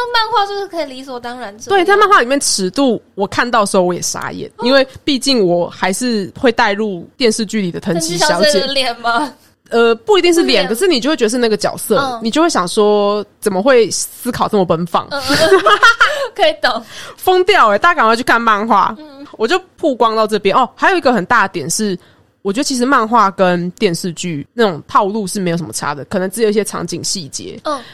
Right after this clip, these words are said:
Speaker 2: 就是它会挪移一下，
Speaker 1: 对。
Speaker 2: 可是梗概是没有什么差的。但是里面有个很大的细节是，其实黑泽在漫画里只有暗恋安达清一年。
Speaker 1: 哦，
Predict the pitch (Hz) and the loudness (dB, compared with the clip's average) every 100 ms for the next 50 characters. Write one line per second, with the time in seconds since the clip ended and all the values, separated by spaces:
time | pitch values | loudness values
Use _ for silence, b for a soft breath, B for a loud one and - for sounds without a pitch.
0 | B B 226 226 226 240 202 170 165 180 | B B -4 0 2 2 0 -4 -6 -6
1 | 156 147 156 - - 196 196 226 294 190 | -8 -16 -12 -8 -8 -8 -6 -4 -2 -2
2 | 160 240 208 202 196 170 170 107 - 139 | -2 -2 -2 -4 -6 -6 -8 -10 -10 -8
3 | 147 - - b b b - 311 247 285 | -10 -12 -18 b b b -2 -2 0 0
4 | 233 190 220 175 170 190 165 233 196 170 | 0 2 2 0 -2 -4 -2 0 0 0
5 | 160 135 - - 202 165 151 - 190 165 | -6 -6 -8 -8 -6 -4 -4 -4 -4 -8
6 | _ _ _ _ - - 196 - 202 185 | _ _ _ _ -12 -8 -6 -4 -4 -4
7 | 180 190 220 _ _ _ _ _ - 247 | -6 -8 -12 _ _ _ _ _ -2 -2
8 | 233 196 180 214 202 202 165 143 180 165 | 0 0 0 0 0 0 -2 -4 -4 -4
9 | - - 220 190 202 175 175 180 156 - | -6 -6 -4 0 0 0 -4 -6 -6 -6
10 | 180 180 175 - - - _ _ - 359 | -6 -8 -8 -12 -20 -20 _ _ -6 -6